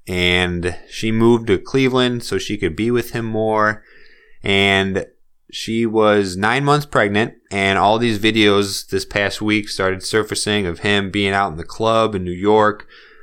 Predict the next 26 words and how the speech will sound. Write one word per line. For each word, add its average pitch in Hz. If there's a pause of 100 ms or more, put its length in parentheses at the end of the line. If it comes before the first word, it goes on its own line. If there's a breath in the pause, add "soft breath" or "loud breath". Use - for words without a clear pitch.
(200 soft breath)
with -
multiple 101
women, 117
making 104
out 98
with 101
women, 98 (300)
motorboating 101
chicks, - (600)
uh, 92
just 123
really 165
being 120
an 95
idiot 95 (400 loud breath)
when 98
you're, 95
A, 113
an 107
N 107
B 107
A 104
basketball 101
player 92
who 92
is, 90